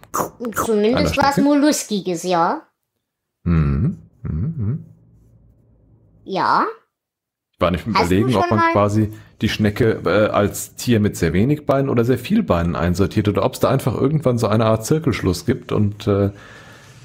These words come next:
Speaker 1: Ja, ich, ich glaube, du hast recht mit der Zirkelschlusstheorie.
Speaker 2: man irgendwann einen Grenzwert in Sachen Bein findet, der nicht bei unendlich liegt.
Speaker 1: Ich glaube, du bist da was ganz Großem auf der Spur.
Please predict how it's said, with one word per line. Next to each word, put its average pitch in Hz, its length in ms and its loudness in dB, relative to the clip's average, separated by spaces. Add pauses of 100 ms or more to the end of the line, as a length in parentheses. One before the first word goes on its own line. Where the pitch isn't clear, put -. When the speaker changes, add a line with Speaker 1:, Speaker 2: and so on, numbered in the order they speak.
(140)
Speaker 1:
Ja, 254 240 0 (420)
ich, 285 420 0
ich - 220 -2
glaube, 349 340 0
du 339 120 0
hast 349 320 0
recht 320 320 -2
mit 269 160 -4
der 269 200 2
Zirkelschlusstheorie. 180 1160 -4
Speaker 2:
man 101 340 2
irgendwann 113 340 2
einen 98 200 2
Grenzwert 101 640 0
in 90 100 2
Sachen 92 380 -2
Bein 90 300 0
findet, 87 640 -4
der 76 360 -6 (200)
nicht 110 400 0
bei 95 140 2
unendlich 92 560 0
liegt. - 400 -6 (2250)
Speaker 1:
Ich - 160 -6
glaube, 440 300 2
du 381 140 -2
bist 415 200 0
da 415 120 2
was 359 180 0
ganz 330 260 0
Großem 226 400 0
auf 175 180 -4
der 190 120 -6
Spur. 160 320 -10